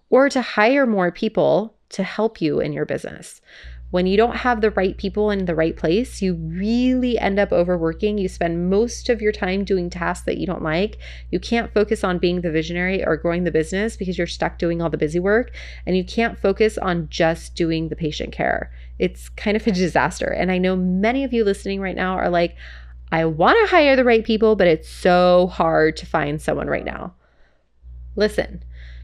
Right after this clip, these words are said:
you just need one person. There's one person in your aura right now that can be a good fit. And you just need the one person. I know most of us in healthcare wish we could just go in, just do the patient care, and just do the treatments.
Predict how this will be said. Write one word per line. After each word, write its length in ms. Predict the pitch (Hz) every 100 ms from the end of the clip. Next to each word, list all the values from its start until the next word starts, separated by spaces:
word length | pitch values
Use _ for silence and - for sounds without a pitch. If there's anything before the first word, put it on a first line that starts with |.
| -
you 140 | - 180
just 260 | 220 226
need 180 | 214 196
one 200 | 190 160
person. 440 | - 175 - - - -
There's 320 | 175 170 -
one 240 | 180 240
person 500 | 254 220 180 170 180 -
in 140 | 175
your 120 | 190
aura 380 | 233 190 156 151
right 300 | 165 156 185
now 440 | 220 180 147 208 - - - - -
that 120 | 190
can 160 | 214 185
be 160 | 185
a 60 | 165
good 240 | 156 185
fit. 440 | - - - - - - - -
And 160 | 202 233
you 80 |
just 240 | 247 262 -
need 380 | 269 269 208 202
the 80 | -
one 200 | 220 233
person. 500 | 226 240 - - 180 - - - - - _ _
I 160 | 208 269
know 140 | 330
most 240 | 269 254 208
of 80 |
us 160 | 185 185
in 80 | 180
healthcare 420 | 165 151 190 185
wish 260 | 180 170 -
we 280 | 170 165
could 220 | 156 - 160
just 380 | 156 151 - - -
go 220 | 156 196 226
in, 280 | 180 196 208 - - -
just 240 | - 156 -
do 120 | 185
the 80 | 233
patient 360 | 240 233 220
care, 500 | - 185 156 165 185 - - - -
and 140 | 170
just 220 | 165 160
do 160 | - 202
the 80 | 233
treatments. 640 | 202 156 151 165 196 -